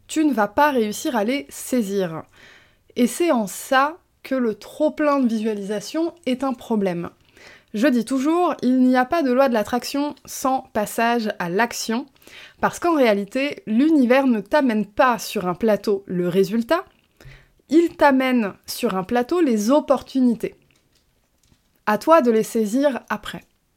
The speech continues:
Du coup, quand t'es trop dans ta tête, en fait, les opportunités viennent quand même à toi, mais tu vas pas réussir à passer à l'action.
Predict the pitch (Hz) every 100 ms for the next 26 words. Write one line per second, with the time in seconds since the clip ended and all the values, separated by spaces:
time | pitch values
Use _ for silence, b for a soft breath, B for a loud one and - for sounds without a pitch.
0 | _ B B B B B 220 254 381 294
1 | 233 226 - - 370 262 208 170 - 294
2 | 285 - - _ _ _ _ 233 381 330
3 | 247 254 254 240 277 269 277 330 349 -
4 | 196 202 302 294 233 226 254 269 202 262
5 | 294 - _ _ _ - 233 247 240 240
6 | 294 277 247 226 - 220 208 202 220 202
7 | 196 -